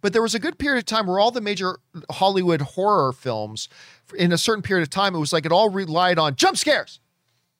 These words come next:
and gory visuals, right? Whereas when you check out a lot of the Korean stuff, they would have some jump scares and they would have great visuals too,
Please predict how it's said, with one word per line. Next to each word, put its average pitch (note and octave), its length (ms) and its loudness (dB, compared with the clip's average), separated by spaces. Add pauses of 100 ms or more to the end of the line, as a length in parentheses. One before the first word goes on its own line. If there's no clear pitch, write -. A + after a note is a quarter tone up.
(440)
and F#3 380 0 (220)
gory C#4+ 440 6
visuals, F#3 720 -2 (140)
right? E3+ 240 0 (340)
Whereas A3+ 300 2
when A#3 100 -6
you A#3 80 -6
check D4 240 -4
out F#4 80 -2
a E4 60 0
lot B3 180 0
of A3+ 60 -10
the G#3+ 60 -4
Korean A#3+ 280 -8
stuff, F3 240 -2
they G#3+ 140 -2
would A3 120 0
have F3+ 300 0
some B3 160 -4
jump E3+ 240 0
scares F3 260 -2
and D3+ 60 -8
they C#3+ 60 -4
would C3+ 160 -4
have D#3+ 260 -2
great G3 240 -2
visuals D#3+ 460 -4
too, G3 200 -2